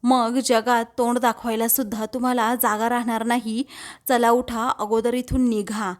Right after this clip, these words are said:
जाताना बिल देऊन जा," असंही अरुंधती चांगलीच त्यांना खडसावते.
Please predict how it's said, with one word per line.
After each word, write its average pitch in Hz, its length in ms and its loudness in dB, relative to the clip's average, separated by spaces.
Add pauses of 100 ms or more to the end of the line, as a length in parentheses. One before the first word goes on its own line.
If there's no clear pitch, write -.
(180)
जाताना 240 480 4
बिल 247 280 0
देऊन 233 300 2
जा," 240 300 2
असंही 240 500 0
अरुंधती 233 580 0
चांगलीच 233 460 -4
त्यांना 254 300 -2
खडसावते. 202 680 -2